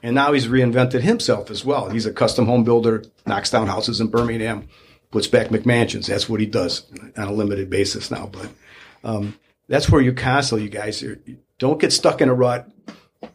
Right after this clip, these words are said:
Be, you know, looking at opportunities that are out there and reinvest in that business. I mean, this is the business. You should know your business, like Ron said.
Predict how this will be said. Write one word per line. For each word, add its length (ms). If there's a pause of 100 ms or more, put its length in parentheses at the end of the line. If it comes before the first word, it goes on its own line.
(280)
Be, 120
you 200
know, 140
looking 400
at 100
opportunities 720
that 100
are 40
out 220
there 120
and 340
reinvest 640
in 100
that 140
business. 420
I 40
mean, 140
this 200
is 80
the 80
business. 500
You 80
should 220
know 140
your 140
business, 340
like 180
Ron 180
said. 220